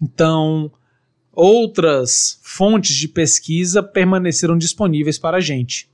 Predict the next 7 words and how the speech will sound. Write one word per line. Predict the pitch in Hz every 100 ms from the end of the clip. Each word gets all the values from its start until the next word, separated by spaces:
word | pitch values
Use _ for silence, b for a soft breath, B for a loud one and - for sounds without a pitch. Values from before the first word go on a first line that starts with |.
| -
né? | 110 123 - B B B
Assim | 143 131 202 196
como | 196 226 262 143 120 B B B B 156
no, | 156 156
no | 160 151
caso | - 165 220 190 139 113 - _ _ _ _ _ _ _
do, | 143 127 131 131 131 131 127 127 123 123 120